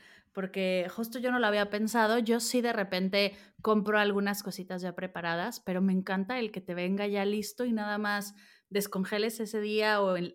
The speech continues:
por la mañana o el día anterior y espectacular. Comes rico, comes saludable, comes,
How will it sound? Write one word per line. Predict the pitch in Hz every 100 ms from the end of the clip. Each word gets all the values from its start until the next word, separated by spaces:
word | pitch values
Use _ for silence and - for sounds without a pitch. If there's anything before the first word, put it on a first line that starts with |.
| -
por | 190
la | 180
mañana | 185 185 202
o | 185
el |
día | 180
anterior | 185 196 190 180 233 285 _ _ _
y | 190 156 156 _ _ _ _ _ _ -
espectacular. | - - 170 160 - 180 226 220 - -
Comes | 208 196 190
rico, | 220 247 226 214
comes | 202 202
saludable, | 208 208 208 220 208 208 202
comes, | 202 202 202 -